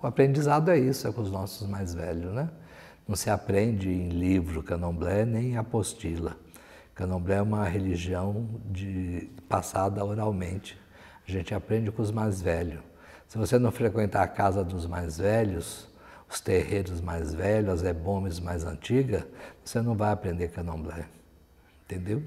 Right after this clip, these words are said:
Você só vai aprender candomblé participando, ouvindo, fazendo. Candomblé só se aprende na prática, estando vivenciando, tá? Você vê, pra falar de um ovo, olha quanta coisa que eu tô falando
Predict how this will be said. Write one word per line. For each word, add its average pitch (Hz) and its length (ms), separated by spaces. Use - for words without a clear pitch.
Você - 160
só 98 180
vai 123 180
aprender 120 380
candomblé 98 640
participando, 110 1300
ouvindo, 101 960
fazendo. 98 880
Candomblé 101 400
só 107 160
se 117 100
aprende 107 480
na 104 140
prática, - 840
estando 90 420
vivenciando, 113 1160
tá? 98 280
Você - 200
vê, 90 220
pra - 360
falar 110 320
de 110 160
um 139 160
ovo, 127 320
olha 131 260
quanta 113 300
coisa 104 320
que 104 60
eu 104 60
tô 95 100
falando 87 480